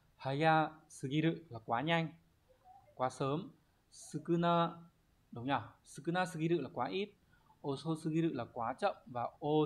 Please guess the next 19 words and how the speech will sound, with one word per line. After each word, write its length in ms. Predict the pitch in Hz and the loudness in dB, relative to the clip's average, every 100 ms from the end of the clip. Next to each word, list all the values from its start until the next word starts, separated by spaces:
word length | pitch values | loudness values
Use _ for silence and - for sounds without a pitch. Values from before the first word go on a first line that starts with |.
| 151 | 2
sugiru 320 | 156 147 151 143 139 | -4 0 0 0 -4
là 100 | 113 | -8
quá 220 | 117 113 | -6 -2
nhiều. 360 | 147 139 113 - _ _ | 0 0 0 -4 _ _
Đúng 180 | 117 120 | -8 -6
đây 120 | 139 | -6
phải 120 | 131 | -4
là 280 | 107 110 120 - | -4 -4 -6 -10
bốn. 340 | 143 113 120 214 - _ _ _ _ _ _ _ _ _ _ - | -10 -8 -8 -12 -18 _ _ _ _ _ _ _ _ _ _ -8
Bốn 180 | 135 131 | -4 0
bằng. 220 | 120 110 - _ _ _ _ _ - | 0 -2 -12 _ _ _ _ _ 0
Câu 160 | 170 | 2
số 380 | 170 135 139 160 | 4 2 4 2
hai 160 | 160 165 | 2 2
mươi 80 | 170 | 4
hai. 240 | 175 165 - _ _ _ _ _ _ _ _ - | 4 2 -4 _ _ _ _ _ _ _ _ -2
"Moshi 600 | 185 175 160 147 127 - _ _ _ _ _ - | 0 0 0 0 0 -8 _ _ _ _ _ -14
shiryou 500 | - 214 185 175 170 | -4 0 4 6 6
ni 280 | 190 190 | 2 -2